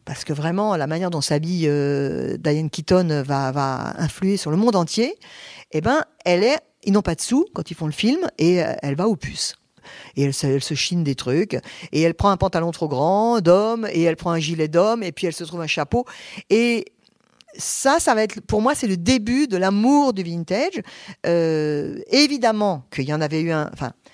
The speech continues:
c'est, je sais pas quand c'est, faut regarder, euh, Annie Hall, c'est un peu après les années soixante-dix, non, je voudrais regarder.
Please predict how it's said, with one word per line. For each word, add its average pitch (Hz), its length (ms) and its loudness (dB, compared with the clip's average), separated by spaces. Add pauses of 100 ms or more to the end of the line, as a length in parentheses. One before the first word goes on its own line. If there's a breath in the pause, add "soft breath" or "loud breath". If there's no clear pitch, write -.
(100)
c'est, 202 360 -2
je 196 100 -8
sais 262 100 -8
pas 330 120 0
quand 269 160 -2
c'est, 254 100 0
faut 220 80 -4
regarder, 202 400 0
euh, 175 260 0
Annie 180 220 0
Hall, 208 160 2
c'est 175 220 -4
un 185 160 -4
peu 190 140 2
après 190 260 -2
les 185 40 -2
années 185 140 -4
soixante-dix, 185 540 -10
non, 170 160 -12
je - 60 -18
voudrais - 340 -12
regarder. 170 480 -2